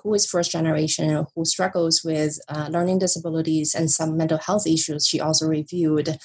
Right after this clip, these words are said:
But this also translates into other minoritized groups of students, uh,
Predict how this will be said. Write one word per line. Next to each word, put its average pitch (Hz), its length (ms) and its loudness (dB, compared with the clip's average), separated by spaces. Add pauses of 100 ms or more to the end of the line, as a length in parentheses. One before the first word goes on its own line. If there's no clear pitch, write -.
(340)
But 175 120 -4
this 175 180 2
also 247 280 0
translates 160 720 0
into 156 720 2
other 175 400 0
minoritized 151 920 0
groups 147 320 -2
of - 60 -4
students, 156 840 2 (440)
uh, 147 420 0